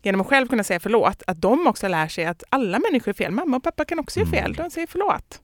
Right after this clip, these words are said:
Speaker 2: Mm. Just det, och det där borde också, är det där nå-, hur gamla är dina barn förresten?
Speaker 1: De är nio och tolv, så de är ganska stora nu.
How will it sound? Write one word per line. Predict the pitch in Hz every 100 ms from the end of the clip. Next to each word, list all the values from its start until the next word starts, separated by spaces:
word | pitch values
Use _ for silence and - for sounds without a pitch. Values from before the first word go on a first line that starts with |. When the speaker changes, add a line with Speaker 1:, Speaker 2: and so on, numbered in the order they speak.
| _ 90
Speaker 2:
Mm. | 85 78 69 73 - _ _ - - -
Just | 117 110
det, | 101
och | 98
det | 101
där | 127 139 135
borde | 90 101 104
också, | 131 - 98
är | 98
det | 110
där | 127
nå-, | 123 110
hur | 139 156
gamla | 151 156 151
är |
dina | 151 98
barn | 82 90 95
förresten? | - - 214
Speaker 1:
De | 254
är | 277
nio | 277 247 233
och | -
tolv, | 381 160 180
så | 208 214
de | 233
är | 330
ganska | 254 220
stora | - 220 247
nu. | 330 -